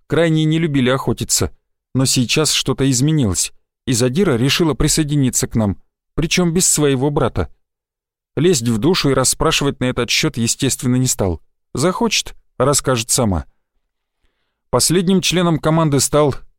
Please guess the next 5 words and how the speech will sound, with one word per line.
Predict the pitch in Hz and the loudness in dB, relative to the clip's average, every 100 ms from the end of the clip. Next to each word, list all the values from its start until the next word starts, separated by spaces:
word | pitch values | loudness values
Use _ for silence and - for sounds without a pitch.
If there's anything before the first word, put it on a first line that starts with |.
| _ - | _ -2
Картон, | 147 - 127 101 76 _ _ _ _ - | -2 -2 -2 0 -4 _ _ _ _ -4
высокоуровневый | 135 151 147 156 160 131 131 135 117 | 0 0 0 2 2 2 2 2 2
боец | 131 156 123 | 2 2 0
ближнего | 110 131 123 131 123 | 0 0 2 2 2
боя. | 107 90 73 | 0 0 -2